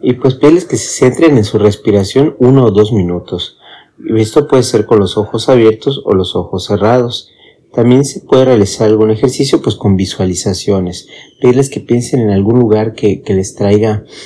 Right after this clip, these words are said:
eh, paz, que les haga sentir relajados, tranquilos o contentos, algún recuerdo familiar, de algún paseo, eh, y el lugar, pues, puede ser real o imaginario, ¿no? Y, y hacerles algunas preguntas, ¿cómo es este lugar? ¿Cómo te sientes ahí? ¿Cómo se siente tu cuerpo?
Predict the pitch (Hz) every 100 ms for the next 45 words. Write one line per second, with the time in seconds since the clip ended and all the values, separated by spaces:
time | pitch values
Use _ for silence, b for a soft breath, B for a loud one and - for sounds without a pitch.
0 | B _ - 87 87 92 90 - 123 143
1 | 143 139 139 - 107 104 - 113 107 107
2 | 101 110 104 95 87 117 123 123 120 -
3 | 101 98 - 120 120 117 110 - 107 107
4 | 104 117 131 127 110 - 107 107 113 117
5 | - 107 104 104 101 95 95 104 127 131
6 | 113 104 113 - 101 95 110 120 127 120
7 | 117 117 B B B B - 107 - -
8 | 113 107 110 135 - 143 - - 113 104
9 | 95 123 - 107 98 92 90 107 95 90
10 | 82 87 85 90 196 _ B B B B
11 | B - 127 139 131 135 135 165 165 165
12 | 156 165 165 - 170 175 202 196 104 -
13 | - 120 113 - - - 98 101 151 165
14 | 160 151 139 120 - 104 110 92 - -
15 | 104 131 147 - 131 107 - - 101 98
16 | 104 104 - 127 135 135 110 110 104